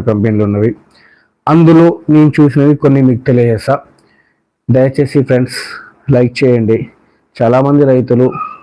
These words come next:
సంవత్సరం పాటు పండించే పంట కాబట్టి ఆ పంటలో పండించడానికి నష్టం రాకుండా ఎలాంటి సీడ్ ఎంచుకోవాలనే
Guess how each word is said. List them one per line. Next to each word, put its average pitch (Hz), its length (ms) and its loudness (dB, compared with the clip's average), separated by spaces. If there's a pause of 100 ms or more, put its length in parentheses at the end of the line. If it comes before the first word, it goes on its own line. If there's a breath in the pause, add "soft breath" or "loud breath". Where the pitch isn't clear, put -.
(160)
సంవత్సరం 123 400 0
పాటు 123 180 -2 (100)
పండించే 120 400 -2
పంట 113 180 -2 (140)
కాబట్టి 107 380 -2 (1200)
ఆ - 20 -2 (180)
పంటలో 131 440 0 (200)
పండించడానికి 120 800 -2
నష్టం 120 300 -2
రాకుండా 117 360 -2 (1160 loud breath)
ఎలాంటి 127 300 0
సీడ్ 123 200 0
ఎంచుకోవాలనే 117 500 -2